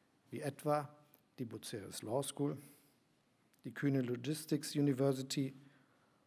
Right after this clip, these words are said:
oder die Hamburg School of Business Administration. Zweitausendachtzehn wird die Exzellenzstrategie des Bundes rund und der Länder zur Förderung von Universitäten in einer dritten Runde fortgesetzt.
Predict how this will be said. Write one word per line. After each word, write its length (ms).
oder 200
die 160
Hamburg 340
School 540
of 220
Business 580
Administration. 880
Zweitausendachtzehn 1120
wird 200
die 80
Exzellenzstrategie 920
des 180
Bundes 460
rund 260
und 240
der 80
Länder 520
zur 140
Förderung 380
von 160
Universitäten 800
in 120
einer 220
dritten 480
Runde 420
fortgesetzt. 920